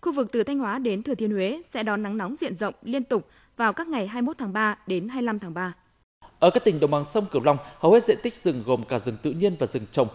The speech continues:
Speaker 2: đều đặt trong tình trạng cảnh báo cháy rất cao, từ cấp độ ba trở lên.
Speaker 1: Theo Trung tâm Dự báo Khí tượng Thủy văn Quốc gia,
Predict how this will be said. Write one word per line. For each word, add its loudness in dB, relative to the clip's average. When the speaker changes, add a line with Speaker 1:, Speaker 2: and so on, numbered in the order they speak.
Speaker 2:
đều 4
đặt 4
trong 0
tình -2
trạng -4
cảnh 0
báo -2
cháy -6
rất -10
cao, 2
từ 2
cấp -2
độ 4
ba -4
trở -6
lên. -6
Speaker 1:
Theo 2
Trung 0
tâm 2
Dự 0
báo 0
Khí -4
tượng -4
Thủy -2
văn -4
Quốc -6
gia, 0